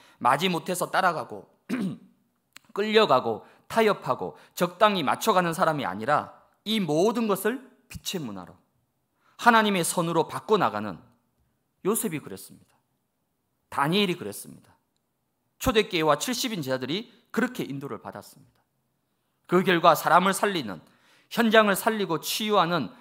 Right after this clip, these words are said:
전도자로 이기는 승리자가 되었습니다. 진짜 이기는 게 뭡니까, 여러분? 내가 이 사람보다 더 잘하고 더 성과를 많이 올리고 더 앞서 나가고 그게 이기는 겁니까?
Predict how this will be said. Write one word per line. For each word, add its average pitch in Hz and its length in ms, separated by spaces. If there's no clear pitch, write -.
전도자로 147 720
이기는 226 380
승리자가 190 540
되었습니다. - 480
진짜 214 300
이기는 175 340
게 120 100
뭡니까, 92 420
여러분? - 180
내가 135 200
이 143 60
사람보다 143 440
더 131 140
잘하고 107 460
더 127 140
성과를 156 380
많이 104 240
올리고 120 440
더 156 140
앞서 151 320
나가고 151 560
그게 147 200
이기는 175 400
겁니까? 117 460